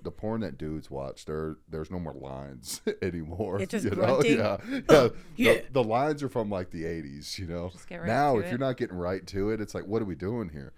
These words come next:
Speaker 2: Hand me that
Speaker 1: "No one's
Speaker 2: aqua
Speaker 1: here
Speaker 2: velva.
Speaker 1: for your acting, Nina Mercedes, <laughs> all right?" <laughs> You know, like, <laughs> yeah.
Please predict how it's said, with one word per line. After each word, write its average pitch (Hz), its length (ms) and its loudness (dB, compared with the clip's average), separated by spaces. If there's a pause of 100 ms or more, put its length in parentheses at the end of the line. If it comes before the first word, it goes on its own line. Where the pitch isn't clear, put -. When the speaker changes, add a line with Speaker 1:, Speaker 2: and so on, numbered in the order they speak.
Speaker 2:
Hand - 180 -10
me 170 140 -12
that - 80 -2
Speaker 1:
"No 120 140 4
one's 196 240 2
Speaker 2:
aqua 180 100 -4
Speaker 1:
here 185 140 2
Speaker 2:
velva. 170 120 -2
Speaker 1:
for 151 140 -4
your 113 240 0
acting, 87 580 -4 (260)
Nina 87 280 -4
Mercedes, 104 640 -4
<laughs> - 60 -4
all 92 60 0
right?" 143 520 4
<laughs> - 260 4
You 180 180 12
know, 175 340 10
like, - 580 0 (400)
<laughs> - 80 -10
yeah. 85 320 -2